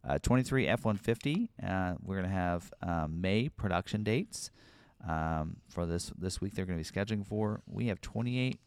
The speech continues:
uh, regular allocations and five Lightning allocations.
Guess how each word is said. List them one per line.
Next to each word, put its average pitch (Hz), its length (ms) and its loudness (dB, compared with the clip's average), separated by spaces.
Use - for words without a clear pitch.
uh, 92 260 2
regular 113 680 -2
allocations 95 840 -2
and 90 240 0
five 104 720 2
Lightning 80 460 0
allocations. 78 760 -4